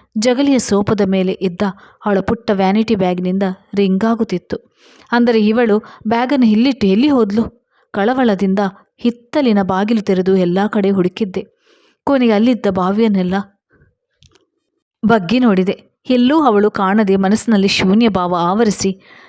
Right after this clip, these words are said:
ತಲೆ ಹಿಡಿದುಕೊಂಡು ಅಲ್ಲಿಯೇ ಇದ್ದ ಕುರ್ಚಿಯೊಂದರಲ್ಲಿ ಕುಸಿದು ಕುಳಿತೆ.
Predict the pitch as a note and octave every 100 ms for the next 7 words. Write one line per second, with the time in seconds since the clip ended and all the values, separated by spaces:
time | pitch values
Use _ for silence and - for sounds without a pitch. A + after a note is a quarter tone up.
0 | _ - B3 C#4 C#4+ G#3 G3+ G3 F#3+ G3
1 | - _ - A#3+ A3+ C4 B3 G3+ G3+ G#3
2 | - C4 G#3 F#3 F3+ G3 G3+ - A3+ F#3
3 | F3+ - -